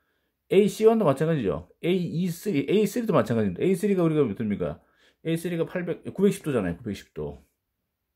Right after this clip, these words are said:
에이쓰리가 에이원, 에이투 칠육팔, 에이쓰리 구백십 도인데요. 구백십 도, 에이쓰리 점이 구백십 도인데 여기서는, 예, 변태점이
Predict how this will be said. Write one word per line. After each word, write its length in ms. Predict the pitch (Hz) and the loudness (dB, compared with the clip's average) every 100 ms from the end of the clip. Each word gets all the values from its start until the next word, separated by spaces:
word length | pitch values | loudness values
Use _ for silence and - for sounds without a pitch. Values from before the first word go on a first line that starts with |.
| _ _ | _ _
에이쓰리가 840 | 123 123 120 135 127 143 165 170 - _ | -10 -8 -6 -6 2 4 4 0 -10 _
에이원, 520 | 147 131 127 92 85 135 | -2 4 4 4 -2 -2
에이투 320 | 147 143 - | -2 -4 -8
칠육팔, 560 | - 127 - 117 87 - | -6 -6 -4 -2 -2 -2
에이쓰리 320 | 131 131 123 | -4 -6 -10
구백십 360 | 139 135 - | -4 -6 -6
도인데요. 500 | - 120 82 85 131 - _ _ _ _ _ _ _ _ | -6 -4 -2 -2 -4 -10 _ _ _ _ _ _ _ _
구백십 380 | - 110 - - | -12 -12 -12 -8
도, 100 | 107 | -4
에이쓰리 440 | 131 127 135 123 101 | -2 -4 -4 -4 -2
점이 320 | 104 104 98 | 0 0 -2
구백십 360 | - 113 - - | -6 -8 -8 -6
도인데 580 | 104 101 143 170 180 _ _ _ _ _ _ _ _ _ _ _ _ _ _ _ _ _ _ | -2 0 2 0 -4 _ _ _ _ _ _ _ _ _ _ _ _ _ _ _ _ _ _
여기서는, 500 | 147 147 156 135 - - - | -4 0 2 0 -4 -12 -2
예, 400 | 113 107 98 98 _ _ | 0 2 0 -4 _ _
변태점이 840 | 135 139 151 139 135 156 160 - | -6 -2 -2 0 0 0 0 -4